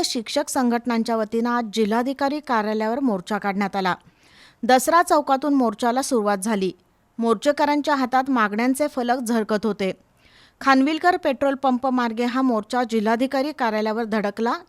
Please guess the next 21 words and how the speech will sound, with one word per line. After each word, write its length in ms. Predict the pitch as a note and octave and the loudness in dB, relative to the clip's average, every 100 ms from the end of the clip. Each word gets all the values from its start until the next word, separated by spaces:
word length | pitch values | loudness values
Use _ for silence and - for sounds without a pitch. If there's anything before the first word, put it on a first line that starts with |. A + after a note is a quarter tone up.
| - | -4
त्यानंतर 500 | A3+ A3+ A#3 A#3 B3+ | 0 0 0 -2 -4
शिष्टमंडळाच्या 840 | C4+ B3 A3 C4 C4 C4 C4 C4 | -6 -6 -6 -4 -2 0 0 0
वतीनं 360 | B3+ A3+ B3 B3 | -4 -4 -4 -6
जिल्हाधिकारी 720 | A#3 A3+ A3 A3+ A3+ A3+ A3 - | -4 -2 -2 -2 -2 -4 -4 -4
अमोल 320 | A3+ A3 C4+ | -4 -2 0
येडगे 360 | C4 A#3 G#3 A3+ | 0 -2 -2 -2
यांना 280 | A3+ G#3+ A3+ | -2 -2 -2
निवेदन 440 | B3 G#3+ G#3+ B3+ | 0 0 -2 -2
देण्यात 320 | C4+ G#3+ G3 | -2 -2 -2
आलं. 220 | G3 G3 F#3+ - _ _ - - - - - | -2 0 -2 -6 _ _ -20 -20 -20 -10 2
पंधरा 400 | C#4+ C4+ C#4+ F4 | 4 4 4 2
मार्च 300 | E4+ E4 D4+ | 2 0 0
दोन 260 | C4 C4+ C4 | -2 0 0
हजार 260 | C4 C4+ C4 | 0 -2 -4
चोवीसचा 560 | - A#3+ A#3 C4 C#4 C4 | -4 -2 -2 -4 -2 -2
संच 360 | - C4+ C4+ | -2 -2 -2
मान्यतेचा 600 | D4 C#4 C4 B3+ B3+ A#3+ | -2 0 0 0 -2 -4
आदेश 440 | C4 A3+ A3 A#3+ - | -4 -4 -4 -4 -2
रद्द 260 | A3+ G#3 | -2 -2
करून 300 | A3+ A#3 A#3+ F4+ - - - | -4 -2 -2 -2 -8 -20 -6
अठ्ठावीस 580 | - A#3+ - D#4 D#4+ E4 | -2 -2 2 2 2 -4